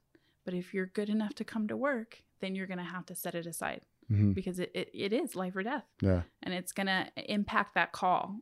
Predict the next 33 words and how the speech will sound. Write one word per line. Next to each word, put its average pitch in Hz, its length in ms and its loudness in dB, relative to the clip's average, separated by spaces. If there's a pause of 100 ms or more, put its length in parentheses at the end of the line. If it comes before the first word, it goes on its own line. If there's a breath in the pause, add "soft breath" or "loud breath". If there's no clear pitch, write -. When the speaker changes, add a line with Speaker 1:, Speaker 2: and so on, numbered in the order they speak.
Speaker 1:
Um, 175 380 -2 (260)
time, 196 640 2
uh, - 100 -4
like, 170 140 2
how 185 160 -2
fast 185 340 0
we 202 80 -4
get 190 120 -2
out - 160 -4
to 185 60 -6
someone, 190 460 -2 (440 soft breath)
the - 60 -4
questions 190 640 0
that 190 160 2
you 190 200 2
ask, 180 340 6
like, - 160 -2
how 190 160 -6
foggy 185 380 -2
you 190 180 0
are, 190 300 0 (440 soft breath)
uh, 180 60 2
being 185 220 0
able 180 160 -2
to 175 80 -2
pick 202 180 -6
up 185 140 0
when 185 100 0
an 175 80 2
officer 175 300 -2
tells 180 220 -2
you 202 60 -2
something, 240 380 0